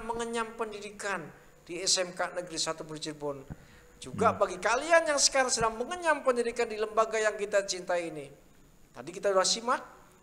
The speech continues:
Speaker 1: bagaimana kunci kepribadian yang sekarang melekat di hati Kang Tonya berasal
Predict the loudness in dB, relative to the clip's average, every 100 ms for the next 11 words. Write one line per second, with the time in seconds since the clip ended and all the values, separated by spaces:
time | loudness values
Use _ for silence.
0 | -20 _ -8 -2 0 4 6 6 4 6
1 | 6 4 -2 -16 -20 -20 -20 -10 -6 -6
2 | 2 4 4 0 -12 -20 -8 -6 -4 2
3 | 6 6 6 4 6 4 2 0 2 0
4 | 2 0 0 0 -2 -2 -2 -2 -2 -2
5 | -2 -2 -2 -2 -2 -4 -6 -2 0 0
6 | 2 4 4 4